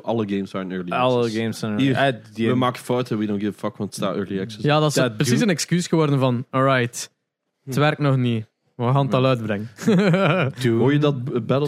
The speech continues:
Speaker 2: Dune had nu toch die Spice Wars, eh, dat nieuwe Dune-spel is ook in early access gegaan, wat super populair is.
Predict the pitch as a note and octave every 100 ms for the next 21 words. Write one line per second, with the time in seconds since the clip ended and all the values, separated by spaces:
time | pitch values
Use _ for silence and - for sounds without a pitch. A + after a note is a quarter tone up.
0 | A#2+ B2+ C3 C3+ D3 C3 B2+ C3+ B2+ C3
1 | C3 C3 B2 - - A#2 B2 - C#3 C3
2 | C3 C3 - - - - - A2 A2+ A2+
3 | A2+ A2+ A2+ A2+ A2+ A2+ A2 - G#2+ A2
4 | A2+ G#2+ G2+ G#2+ A#2 A#2 - A2+ A2+ A#2
5 | A2 A2 - A#2 A2 A2+ A2+ A2 - A#2+
6 | - A2+ A2 A#2 A2 G2+ - - B2+ G#2+
7 | G#2+ - A2 G#2+ A2+ A#2 -